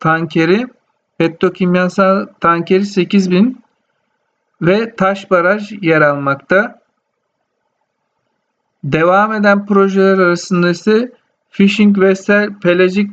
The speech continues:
trawler bulunmakta. Ayrıca yat ürünlerini de yaptıklarını görürüz. Yat refit projeleri arasında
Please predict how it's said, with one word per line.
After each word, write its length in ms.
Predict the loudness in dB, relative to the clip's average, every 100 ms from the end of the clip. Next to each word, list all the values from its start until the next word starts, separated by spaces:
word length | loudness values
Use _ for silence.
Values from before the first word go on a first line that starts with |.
| -2
trawler 560 | 0 2 2 0 -4 -4 -16 -20 _ _ _ _
bulunmakta. 840 | -2 0 0 0 -2 -2 -2 -2 -6 _ _ _ _ _ _ _ _ _ _ _ _ _ -4
Ayrıca 720 | 0 0 0 0 0 -2 -8
yat 720 | -2 2 2 0 -6 -20 -20 _ -4
ürünlerini 760 | 0 2 2 0 0 0 0 0
de 280 | 0 -2 -6 _ _ _ _ _ _ _ _ _ _ _ _ _ -2
yaptıklarını 960 | -2 -2 -12 -8 0 2 2 0 -2
görürüz. 680 | 0 2 4 4 2 0 -2
Yat 340 | 0 0 -2 -2
refit 440 | -2 -2 -8 -6
projeleri 760 | -2 0 0 0 2 2 0 0
arasında 880 | -2 -2 -6 -6 -2 0 -2 -4